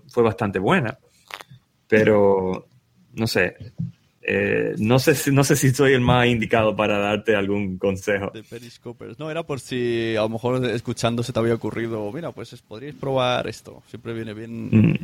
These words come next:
Speaker 2: sangre fresca. <laughs>
Speaker 1: Sí, bueno, yo lo que creo que muchas veces lo que aporta son como ideas externas al medio en sí, porque si vamos a, por ejemplo, a un congreso de podcasting y estamos hablando de podcast,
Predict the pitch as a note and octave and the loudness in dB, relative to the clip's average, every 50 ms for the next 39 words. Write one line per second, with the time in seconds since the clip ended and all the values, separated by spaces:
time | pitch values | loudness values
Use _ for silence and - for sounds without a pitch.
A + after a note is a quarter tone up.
0 | - - - - A#2 A2 A#2 A#2 A2+ A2+ A2+ A2+ A2 A2+ - - G#2+ A2 - - | -10 -12 -6 -2 0 0 0 2 2 2 2 2 2 0 -2 -2 -4 -4 -4 -8
1 | - - - - - - - - - D3 C3 - - - C3 - - - C3+ - | -10 -12 -12 -12 -14 -14 -10 -4 -2 -2 -2 -2 -2 -4 -4 -4 -6 -8 -10 -10
2 | - - - F3 - - - - E3+ E3 D3+ D3 C3+ B2+ B2+ C3 C#3 - - - | -12 -14 -16 -16 -12 -8 -2 2 4 4 4 4 4 4 4 2 0 -4 -8 -4
3 | - - G#3 G3+ F3+ E3+ - - - - - - _ _ _ _ - A2 G#2+ A#2+ | -4 -2 -2 -2 -4 -4 -6 -8 -10 -14 -20 -20 _ _ _ _ -12 -6 0 2
4 | D3 F3 A3 A3 C4 B3 B3 A#3 A3+ A3+ A3 A3+ F#3+ F3+ E3 C#3+ C#3+ D3 D#3+ D3+ | 4 4 4 4 2 2 2 4 2 2 2 2 2 2 2 2 0 -2 -4 -2
5 | G3 F#3+ F3+ F#3+ G3 - G3+ F3+ D#3+ D#3 C#3+ C3+ - - C#3+ D3 E3+ - E3+ D#3 | -2 -2 0 0 0 0 0 0 2 0 0 0 0 2 2 2 2 2 0 -2
6 | - - D#3 D3+ D3 E3 D#3 D#3 D#3 D3+ C3+ B2 A#2 - - _ _ _ _ _ | 0 -2 -2 -2 -2 -2 -2 -2 -2 -2 -2 -2 -4 -6 -8 _ _ _ _ _
7 | _ - - _ - - - - - - A#2+ B2 A#2 A#2 A#2 B2 C3+ C#3 C#3+ C#3 | _ -20 -12 _ -2 -2 -2 0 0 2 4 4 6 6 6 6 6 4 2 0
8 | - - - - - - _ _ _ _ _ _ _ _ _ _ - - B2+ B2 | -2 -10 -12 -14 -16 -18 _ _ _ _ _ _ _ _ _ _ -6 -6 -6 -6
9 | - - - - - - - C3 B2+ C3+ C#3 C#3 D3 D3 C#3+ C3+ - - _ - | -6 -12 -14 -14 -10 -2 0 2 4 4 2 2 0 -2 -2 -4 -6 -12 _ 0
10 | A2+ A#2+ A#2+ A#2+ A2+ A2+ A2+ A2+ A#2 B2 C3 C#3 C3 B2+ A#2+ A2 G2 - - B2 | 2 2 2 2 0 -2 -4 -2 0 2 2 2 2 2 0 -2 -2 -4 -4 -4
11 | G2 - G#2+ F2 G2+ - - G#2+ G#2+ A2+ C3 C#3 C#3+ C3+ C#3 C#3 C3 C3+ C3+ C3 | -2 -2 -4 -6 -6 -6 -4 -2 -2 0 0 0 -2 0 2 2 2 2 2 4
12 | C3+ B2 B2+ C3+ C3+ C#3 C3+ C3 C3+ C3 C3+ - B2+ B2 - C3+ C3+ C3 B2 - | 4 4 4 4 4 2 4 4 4 4 4 4 2 2 4 4 2 2 4 2
13 | A2+ A2 - - G#2+ G2+ F#2+ - A2+ A2 A#2 A#2+ A#2 A#2 B2 A#2+ A2+ G#2+ A2 - | 0 0 0 -2 -4 -4 -4 -2 -2 0 0 0 2 2 4 4 4 2 4 4
14 | C3+ B2+ B2 - - G#2 G2+ - - _ | 4 4 4 2 0 0 0 0 -6 _